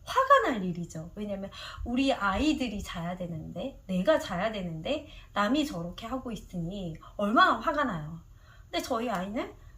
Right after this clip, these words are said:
"그러게." 그러고 자더라고요.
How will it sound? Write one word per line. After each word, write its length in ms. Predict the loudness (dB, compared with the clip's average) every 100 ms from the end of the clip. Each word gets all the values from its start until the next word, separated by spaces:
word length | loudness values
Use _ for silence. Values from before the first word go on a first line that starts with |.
| -18
"그러게." 960 | -6 2 2 2 2 2 2 -2 -6 -14 -20 -20
그러고 260 | -2 -2 0
자더라고요. 720 | -4 -2 -2 -2 -4 -10 -10